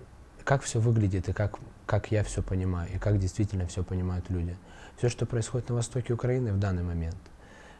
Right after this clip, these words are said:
э, это война. Но вся эта война проигрывается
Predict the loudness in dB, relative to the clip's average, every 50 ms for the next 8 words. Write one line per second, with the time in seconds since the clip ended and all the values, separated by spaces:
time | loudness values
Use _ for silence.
0 | -16 -12 -8 -6 -6 -4 -4 -6 -6 -8 -12 -14 -18 -20 -20 -20 -20 -20 -20 -10
1 | -6 -4 -2 2 4 4 6 6 4 2 0 -2 -4 -8 -12 -18 -20 -20 -20 -20
2 | -20 -20 -20 -20 -20 -20 -20 -20 -20 -20 -14 -6 -2 0 2 4 4 4 2 2
3 | 2 2 2 2 0 -2 -4 -6 -2 0 2 2 2 2 2 4 4 4 4 4
4 | 2 0 0 2 2 4 4 2 2 2 0 0 -2 -2 -4 -4 -4 -6